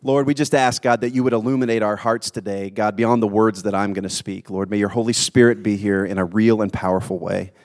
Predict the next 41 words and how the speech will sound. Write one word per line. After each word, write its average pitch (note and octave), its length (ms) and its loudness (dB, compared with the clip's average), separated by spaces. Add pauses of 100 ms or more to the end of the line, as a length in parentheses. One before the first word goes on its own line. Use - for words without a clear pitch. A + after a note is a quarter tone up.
(460)
Lord, G#2+ 160 -2
open B2 300 2
your A#2 120 2
word. G2 500 0 (420)
God, G#2 180 0
speak - 360 -2
to G2 160 -4
us, - 160 -8
Lord, G2 240 -2
in, G2 180 -6
in G2 380 -6 (400)
real D3 560 4
ways, G#2 480 0
God, G2 320 -4
about G#2+ 320 0
who D#3+ 200 4
you D#3+ 220 -2
are, F#2 380 0 (400)
about G#2 300 0
your G#2+ 120 2
great A#2+ 380 0
redemption G#2 500 -2
plan F#2+ 360 -6
and F2+ 100 -6
our F#2 140 2
role F2+ 300 0
in F#2 120 -8
it, F2+ 100 -8
we F#2+ 100 -8
pray F2+ 200 -6
today. - 460 -12 (420)
We G#2 100 2
love G2+ 220 4
you G#2 180 2
in G2+ 140 -6
Jesus' F2+ 380 -2
name. F2 400 -12
Amen. - 640 -12 (880)
There's F3+ 140 2
this, A3+ 220 0
um, D#3 520 2